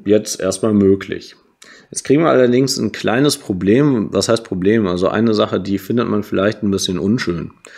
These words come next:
Und zwar sind wir jetzt auf der ersten echten Seite des Dokuments, nämlich die erste Standardseite. Er sagt aber, wir sind auf Seite drei.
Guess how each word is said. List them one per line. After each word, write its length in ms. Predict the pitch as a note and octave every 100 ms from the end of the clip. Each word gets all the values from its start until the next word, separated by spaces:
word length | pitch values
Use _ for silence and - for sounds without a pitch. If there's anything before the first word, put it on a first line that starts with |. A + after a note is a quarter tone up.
| - - - - _ _ _ _
Und 160 | G2+ G#2
zwar 380 | A2 G#2+ A#2 F#2+
sind 240 | G#2 D3
wir 100 | B2
jetzt 200 | A2+ A2+
auf 120 | G#2+
der 200 | - G2+
ersten 540 | - A#2 E3+ - D#3 D3+ -
echten 500 | C3 - - A#2 G2
Seite 420 | F#2 G#2 D#3+ E3
des 200 | A#2 -
Dokuments, 800 | G2 - F#2 F#2 D3+ C#4 - -
nämlich 260 | F#2 F#2+
die 120 | F#2 D#2
erste 280 | G2+ -
Standardseite. 960 | - - G#2 D3+ C#3 C3+ D3 D#3 D#3+ D#3
Er 160 | - G2+
sagt 340 | G2+ A#2 -
aber, 240 | G#2+ A2 G#2
wir 80 | F#2+
sind 140 | G#2+
auf 120 | G2
Seite 260 | G2 F#2+ G#2+
drei. 380 | - G#2 F2